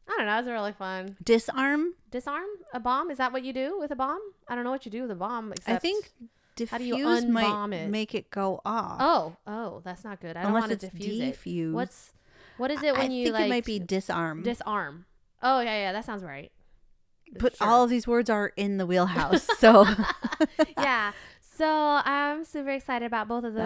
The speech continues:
Speaker 2: That's
Speaker 1: gifts.
Speaker 2: cool.
Speaker 1: And, uh, my Christmas was, was quiet this year.
Speaker 2: Yeah.
Speaker 1: Uh, I, I think I did that on purpose.
Speaker 2: I think a lot of us did.
Speaker 1: Okay, good. Then I'm not alone.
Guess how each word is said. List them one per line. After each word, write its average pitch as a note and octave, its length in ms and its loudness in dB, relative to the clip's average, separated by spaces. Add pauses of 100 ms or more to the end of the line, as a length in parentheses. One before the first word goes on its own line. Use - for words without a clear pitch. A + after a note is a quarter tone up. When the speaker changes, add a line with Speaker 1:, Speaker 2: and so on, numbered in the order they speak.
(100)
Speaker 2:
That's - 100 -14
Speaker 1:
gifts. G#3 180 -2
Speaker 2:
cool. A#3 320 2
Speaker 1:
And, A#3 460 -4
uh, D#4 160 0 (300)
my G#4+ 140 -2
Christmas C5 300 -4
was, F4 320 -8
was D#4+ 160 -10
quiet C4 440 -6
this G#3 200 -14
year. A3+ 340 -10 (160)
Speaker 2:
Yeah. F#3+ 320 -2
Speaker 1:
Uh, - 80 -16
I, B3 320 -6 (720)
I B3+ 60 -8
think E4 160 -6
I D#4 240 -4
did C#4 180 -4
that C4+ 140 0
on A#3+ 160 0
purpose. G#3+ 500 -6 (580)
Speaker 2:
I A3 80 2
think G4 260 -4
a F4+ 40 6
lot G#3 220 6
of A3 100 2
us F3+ 180 2
did. E3 460 0
Speaker 1:
Okay, A#3 380 -4
good. F#3+ 260 -6
Then A3 120 -4
I'm A3 80 -6
not G#3+ 200 -2
alone. F3+ 380 -6